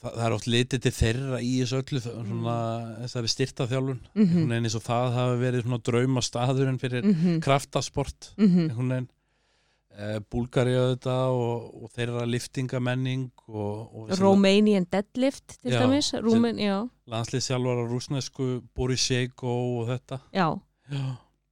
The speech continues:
Speaker 2: Þetta er, þetta er, þetta er einhver, þetta er, var einhver, einmitt, einhver svona vagga þessara menningar á,
Speaker 1: Einmitt.
Speaker 2: einmitt á, á þessum, þessum tíma.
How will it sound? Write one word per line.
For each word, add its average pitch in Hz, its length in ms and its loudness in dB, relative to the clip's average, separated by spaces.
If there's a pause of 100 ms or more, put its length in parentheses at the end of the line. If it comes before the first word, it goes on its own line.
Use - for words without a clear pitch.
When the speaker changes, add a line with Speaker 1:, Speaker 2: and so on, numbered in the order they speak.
(180)
Speaker 2:
Þetta 196 240 -6
er, 190 60 -2
þetta 196 340 -4
er, 196 260 0
þetta - 80 -8
er 220 100 -2
einhver, 233 220 -2
þetta 269 120 -2
er, 277 80 2
var 262 160 0
einhver, 254 320 -2
einmitt, 190 280 0
einhver 240 220 -2
svona 214 440 0
vagga 202 500 -4
þessara 190 380 -4
menningar 185 480 -4
á, 170 120 -4
Speaker 1:
Einmitt. - 120 -4
Speaker 2:
einmitt 175 260 -4
á, 185 240 -4
á - 120 -8
þessum, 180 360 -6
þessum 170 320 -16
tíma. 160 300 -18